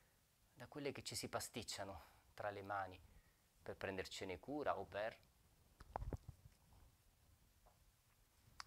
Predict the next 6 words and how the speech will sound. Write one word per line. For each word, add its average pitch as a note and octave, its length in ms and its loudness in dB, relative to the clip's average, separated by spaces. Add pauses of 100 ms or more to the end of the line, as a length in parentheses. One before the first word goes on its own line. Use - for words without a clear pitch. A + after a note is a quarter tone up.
(880)
Allora, A#3+ 260 12 (2250)
di D4 160 12
fatto - 520 12
quello D3+ 220 12
che - 120 12
accade, - 500 12